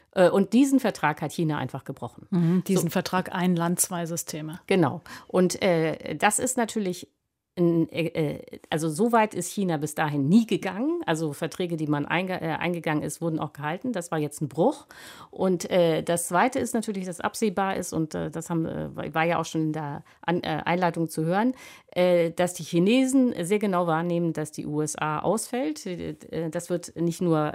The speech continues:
Speaker 1: jetzt während des Wahlkampfs so sein, sondern wahrscheinlich auch nach der Wahl, dass das Land sich in so einer Art kaltem Bürgerkrieg befindet zwischen den zwei Lagern,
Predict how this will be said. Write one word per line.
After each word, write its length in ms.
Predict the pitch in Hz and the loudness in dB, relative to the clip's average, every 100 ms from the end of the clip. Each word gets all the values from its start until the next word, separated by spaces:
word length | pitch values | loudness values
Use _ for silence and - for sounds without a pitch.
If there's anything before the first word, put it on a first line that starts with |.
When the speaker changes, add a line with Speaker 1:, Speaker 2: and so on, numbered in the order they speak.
| - | -6
Speaker 1:
jetzt 320 | 156 202 - | -4 -4 -4
während 320 | 175 196 190 | -2 -2 -2
des 180 | 185 165 | -6 -4
Wahlkampfs 420 | 175 233 254 233 | -2 -2 -2 -2
so 80 | - | -4
sein, 280 | 202 196 190 | -4 -4 -2
sondern 340 | 175 156 160 | -2 -4 -2
wahrscheinlich 540 | 165 156 185 202 175 - | -2 2 2 2 0 -4
auch 160 | 147 | -4
nach 180 | 185 220 | -2 -2
der 180 | - 214 | -2 -2
Wahl, 200 | 220 247 | -2 -4
dass 180 | 226 175 | -6 -10
das 160 | 170 - | -10 -4
Land 220 | 175 170 | -4 -4
sich 160 | 165 | -6
in 80 | - | -6
so 100 | 156 | -2
einer 180 | 165 156 | -2 0
Art 220 | 156 - | -2 -4
kaltem 440 | - 190 196 165 143 | -2 -2 2 0 0
Bürgerkrieg 520 | 185 220 220 240 - | -2 -2 -4 -10 -6
befindet 400 | 233 240 226 220 | -4 0 0 -2
zwischen 280 | 190 170 165 | -8 -4 -2
den 120 | 170 | -2
zwei 220 | - 156 | -2 -2
Lagern, 380 | 165 165 180 | -2 -4 -6